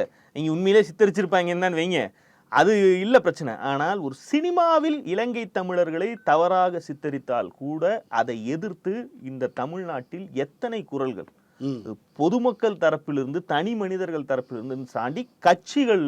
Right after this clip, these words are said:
Speaker 1: கட்சி தலைமைகள் அறிவிக்கப்பட்டு போராட்டம் செய்வது, அந்த படத்தை திரையிட முடியாமல் தடுத்து நிறுத்துவதுங்கிற வரைக்கும் இங்க வந்து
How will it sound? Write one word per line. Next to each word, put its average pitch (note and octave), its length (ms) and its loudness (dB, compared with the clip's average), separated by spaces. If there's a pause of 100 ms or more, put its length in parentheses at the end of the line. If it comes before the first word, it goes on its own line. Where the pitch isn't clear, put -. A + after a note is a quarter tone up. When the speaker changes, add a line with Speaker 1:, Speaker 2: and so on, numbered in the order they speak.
(120)
Speaker 1:
கட்சி - 400 -2
தலைமைகள் D3+ 560 2 (720)
அறிவிக்கப்பட்டு G3+ 680 6 (100)
போராட்டம் G#3 520 6
செய்வது, B2+ 440 0
அந்த D#3 220 -2
படத்தை A#3+ 520 6 (140)
திரையிட A3+ 420 2
முடியாமல் F3 580 0 (260)
தடுத்து F3 440 2 (240)
நிறுத்துவதுங்கிற C3+ 720 0
வரைக்கும் A#3+ 500 2
இங்க D#3 240 0
வந்து C#3+ 260 2